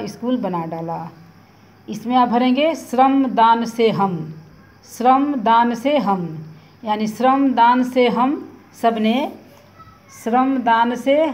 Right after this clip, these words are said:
हम सबने वर्षा के मौसम से पहले ही चार कमरों का स्कूल बना डाला।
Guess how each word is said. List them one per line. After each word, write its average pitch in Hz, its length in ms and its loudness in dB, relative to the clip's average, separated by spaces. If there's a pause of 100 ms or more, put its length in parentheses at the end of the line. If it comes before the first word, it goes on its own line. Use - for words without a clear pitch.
(140)
हम 220 200 -2
सबने 233 640 -2 (800)
वर्षा 220 440 2
के 254 180 -2
मौसम 226 480 -2
से 254 200 -2
पहले 233 400 0
ही 269 240 2
चार 240 400 2
कमरों 233 420 -2
का 226 240 0
स्कूल 277 320 -6
बना 180 260 -4
डाला। 160 280 -8